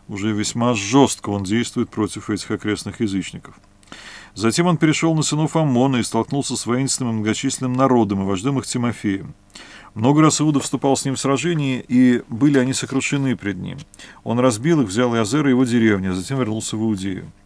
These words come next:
А язычники, жившие в Галааде, собрались против Израиля на их землях, чтобы уничтожить его. Но те бежали в крепость Датема и послали Иуде и его братьям письмо, в котором говорилось, иудеи, соответственно, пишут,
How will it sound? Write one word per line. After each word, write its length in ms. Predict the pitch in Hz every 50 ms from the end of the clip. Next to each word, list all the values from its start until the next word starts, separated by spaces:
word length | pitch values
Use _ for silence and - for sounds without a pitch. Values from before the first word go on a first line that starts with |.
| - - - - - - - - - -
А 140 | - 107 123
язычники, 460 | 143 214 240 190 - 180 147 - 135
жившие 380 | 113 127 135 117 - 123 120
в 40 | 104
Галааде, 420 | 95 117 131 147 151 131 113 104 98
собрались 400 | - - 107 127 147 180 180 -
против 240 | - 175 156 -
Израиля 320 | 151 135 131 160 165 156 147
на 140 | 135 147 156
их 100 | 143 120
землях, 400 | 120 131 139 127 113 101 92 -
чтобы 240 | - - 117 117
уничтожить 560 | 127 131 123 - - 139 120 98 98 90 - -
его. 300 | 101 90 87 87 - - _ _ _ _ - - - - - - - -
Но 120 | 110 123
те 140 | - - 226
бежали 360 | 202 185 151 165 170 165 151
в 40 | -
крепость 400 | - 156 156 - 143 123 104 95
Датема 560 | 113 123 123 - - 180 190 190 156 127 107
и 160 | 101 92 95
послали 580 | 95 - 110 - - 131 135 135 131 131 123 - 110 117
Иуде 240 | 131 151 160 143 135
и 20 |
его 140 | 131 117 117
братьям 320 | 110 120 139 135 - 127 110
письмо, 280 | 123 113 - 156 160
в 60 | 147
котором 320 | - 127 123 135 135 135 127
говорилось, 640 | 113 120 120 123 127 123 110 98 92 - - - - - - - - - -
иудеи, 420 | 117 120 117 120 113 123 120 104
соответственно, 540 | - - 101 98 - 98 98 - - 104 98
пишут, 340 | - 110 98 - - 92